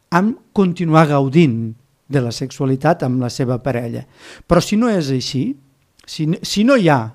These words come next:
eh, si, un, si això no és viscut de manera traumàtica i finalista, pues bé, mm, la, el, la, es guanya amb carinyo, es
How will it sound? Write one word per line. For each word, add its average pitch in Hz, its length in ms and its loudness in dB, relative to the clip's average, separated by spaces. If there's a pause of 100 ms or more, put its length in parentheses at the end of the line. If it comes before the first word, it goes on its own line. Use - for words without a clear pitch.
eh, 123 1000 0 (220)
si, - 160 -8 (260)
un, 226 220 2 (180)
si - 220 -2
això 247 180 2
no 240 80 4
és 160 120 0
viscut 165 340 -2
de 156 80 0
manera 143 280 0
traumàtica 135 760 -4
i 202 100 -4
finalista, 139 680 -4 (420)
pues 120 200 0
bé, 226 160 -4 (100)
mm, 127 1120 -4
la, 127 180 0 (360)
el, 143 180 -2 (140)
la, 131 160 2 (1400)
es 160 160 6
guanya 190 360 6
amb 180 100 0
carinyo, 175 560 4
es 147 80 4